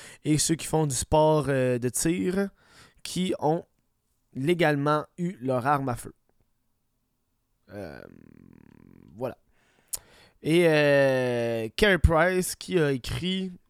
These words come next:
dans une story Instagram, euh, tout le contraire de ce que les médias racontent. <laughs> Tu sais, là, le fait que le monde dise, « Hey, Carey, c'était au courant », puis le monde fait comme, «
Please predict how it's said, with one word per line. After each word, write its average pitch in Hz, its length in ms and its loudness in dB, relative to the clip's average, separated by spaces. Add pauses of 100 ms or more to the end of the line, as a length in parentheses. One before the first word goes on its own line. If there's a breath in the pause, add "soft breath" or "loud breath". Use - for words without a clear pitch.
(180)
dans 175 240 4
une 147 120 0
story 160 460 0
Instagram, 127 580 -4 (2250 soft breath)
euh, 117 180 -2
tout 285 160 8
le 269 80 10
contraire 214 680 4 (540 loud breath)
de 170 120 4
ce 180 80 4
que 220 100 4
les 196 140 6
médias 214 280 6
racontent. 269 480 6 (160)
<laughs> - 120 0 (2000 soft breath)
Tu 302 100 4
sais, 349 60 8
là, 302 120 10
le 214 120 8
fait 247 140 6
que 220 80 2
le 190 80 6
monde 208 220 4
dise, « 208 260 4
Hey, 190 340 8
Carey, 226 380 6
c'était 190 220 2
au 220 80 4
courant », 202 300 6
puis 175 100 2
le - 20 0
monde 185 160 2
fait 160 100 4
comme, « 165 280 0